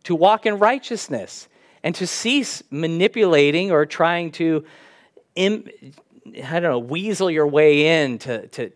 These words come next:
change people how you think they should change. You be changed how God wants you to change, and how everything changes <laughs> then in the way we see others.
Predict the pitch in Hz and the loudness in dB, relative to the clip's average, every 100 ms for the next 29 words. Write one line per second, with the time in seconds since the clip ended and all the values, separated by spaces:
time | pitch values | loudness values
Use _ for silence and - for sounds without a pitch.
0 | _ - - 233 254 - 208 214 214 170 | _ -10 -2 0 0 -2 -4 0 2 2
1 | 156 156 233 - 156 139 127 131 139 123 | 2 0 -4 -4 -4 -4 -4 -10 -8 -8
2 | 117 - _ _ _ _ _ 95 101 180 | -8 -14 _ _ _ _ _ -20 -8 -4
3 | 240 202 180 - 160 165 147 139 151 131 | -4 -4 -6 -4 -2 -4 -6 -6 -6 -2
4 | 165 220 180 143 120 - 110 107 107 90 | 2 2 2 -2 -6 -8 -14 -14 -14 -16
5 | 82 - _ _ _ _ 120 120 - 151 | -20 -20 _ _ _ _ -14 -10 -2 0
6 | 170 143 147 139 120 113 - 147 160 117 | 2 0 -2 -6 -10 -10 -10 -8 -8 -10
7 | 113 - 110 151 123 _ _ - 135 131 | -12 -12 -10 -10 -12 _ _ -6 -2 2
8 | 147 139 139 151 - - - 95 - | 0 0 -8 -4 -2 0 -2 -6 -14